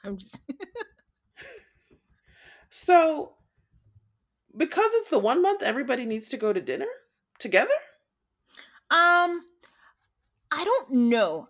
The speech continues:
Speaker 1: I have a lot of couples dinners in my head, but I can't remember if it's the one month.
Speaker 2: I was surprised that they put them on a party bus together, 'cause we really haven't seen much of that before.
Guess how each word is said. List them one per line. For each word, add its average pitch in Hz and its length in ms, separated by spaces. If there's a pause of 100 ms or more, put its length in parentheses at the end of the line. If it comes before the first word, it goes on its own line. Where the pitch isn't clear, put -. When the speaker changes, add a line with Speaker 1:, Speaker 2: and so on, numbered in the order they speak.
Speaker 1:
I 208 340
have 254 180
a 349 40
lot 320 180
of 311 60
couples 285 340
dinners 233 560
in 226 180
my 160 140
head, 208 460
but 233 100
I 208 100
can't 220 320
remember 214 560
if 202 160
it's 190 180
the 190 100
one 170 280
month. 156 380 (1700)
Speaker 2:
I 262 200
was 349 180
surprised 202 580
that 185 140
they 180 100
put 190 240
them 175 140
on 156 120
a 127 60
party 190 440
bus 147 280
together, 147 340
'cause 165 180
we 165 220
really 214 300
haven't 170 320
seen 160 220
much 151 180
of 143 120
that 151 240
before. 160 840